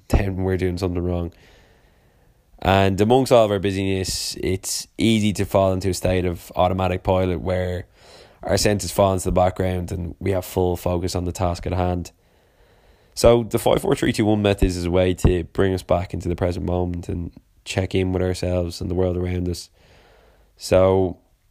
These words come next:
give this a try. Step one, activate your sense of sight.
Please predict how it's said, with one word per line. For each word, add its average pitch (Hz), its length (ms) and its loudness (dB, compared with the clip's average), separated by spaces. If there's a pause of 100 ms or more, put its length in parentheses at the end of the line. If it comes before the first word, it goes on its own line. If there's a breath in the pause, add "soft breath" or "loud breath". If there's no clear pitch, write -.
(1000)
give - 180 0
this - 180 -4
a - 40 -8
try. 95 440 0 (1080)
Step - 300 2
one, 92 360 0 (840)
activate 98 440 2
your 95 80 -2
sense 92 580 -4
of 90 500 -2
sight. - 480 -4